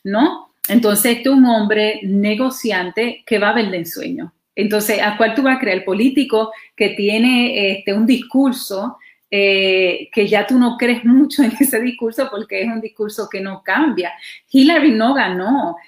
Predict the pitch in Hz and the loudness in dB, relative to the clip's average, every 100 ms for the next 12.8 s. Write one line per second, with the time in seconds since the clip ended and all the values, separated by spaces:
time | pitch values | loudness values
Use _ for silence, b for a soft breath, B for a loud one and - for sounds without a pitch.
0 | B - 247 269 285 269 247 233 196 196 | B -4 0 2 2 0 0 0 -4 -4
1 | 214 208 185 190 190 190 180 - 185 185 | -4 -4 -6 -8 -8 -6 -6 -6 -6 -6
2 | 170 180 247 247 226 233 285 269 226 202 | -6 -2 0 0 0 0 2 2 0 -2
3 | 196 226 - 190 190 202 226 285 277 B | -4 -4 -6 -6 -4 0 2 2 0 B
4 | B - 220 - 226 202 202 240 240 214 | B -4 -4 -2 -4 -2 0 2 2 -2
5 | 220 233 208 175 185 226 233 196 185 - | -4 -4 -4 -6 -4 -2 -2 -4 -6 -8
6 | - 196 - 196 202 247 254 - _ 247 | -8 -10 -8 -6 -2 0 0 -2 _ 2
7 | 302 269 - 185 175 - B B B - | 4 4 -2 -6 -8 -12 B B B -4
8 | 202 190 196 196 185 180 196 208 196 190 | -2 -2 -4 -2 0 -2 -4 -4 -4 -4
9 | 208 208 208 208 196 220 214 208 214 196 | -2 -2 0 -2 0 2 2 0 -2 -2
10 | 202 - - 208 208 202 208 208 196 196 | -2 -4 -8 -4 -4 -6 -4 -2 0 -2
11 | 196 220 269 - B B B - 226 202 | 0 2 0 -4 B B B -2 0 4
12 | 269 320 208 180 170 170 82 | 6 6 2 -2 -4 -6 -8